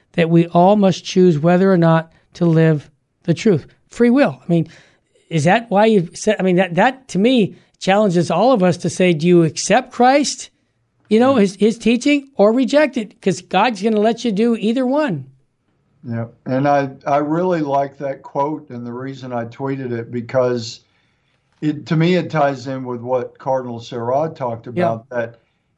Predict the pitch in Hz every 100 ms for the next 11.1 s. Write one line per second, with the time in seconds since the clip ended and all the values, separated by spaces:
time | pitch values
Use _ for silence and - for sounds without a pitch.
0 | - 156 170 156 135 165 240 262 _ -
1 | 139 143 123 131 214 254 - 202 156 -
2 | 165 175 247 120 135 180 _ _ - 151
3 | 175 175 220 - 156 156 - - 190 302
4 | 311 233 143 113 - 117 110 156 - _
5 | - 190 247 285 294 233 220 220 330 330
6 | 160 113 - _ _ _ _ 151 156 151
7 | 147 - _ _ _ _ 165 165 165 -
8 | 160 156 160 247 - - - _ _ _
9 | - 151 139 135 131 - _ _ _ _
10 | - 120 156 160 - 165 156 147 135 123